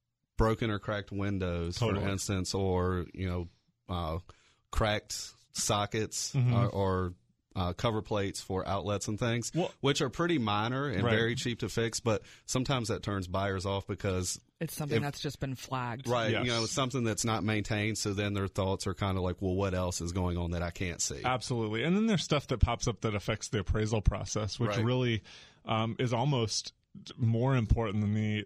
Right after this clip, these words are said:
Speaker 2: than the inspection process. You know, you might have a clean inspection, but I always say to people, you know, there's no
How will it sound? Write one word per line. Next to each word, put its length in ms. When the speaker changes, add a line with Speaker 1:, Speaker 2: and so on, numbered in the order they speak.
Speaker 2:
than 140
the 60
inspection 520
process. 400
You 80
know, 80
you 80
might 160
have 220
a 120
clean 340
inspection, 480
but 100
I 40
always 260
say 140
to 80
people, 280
you 80
know, 140
there's 240
no 240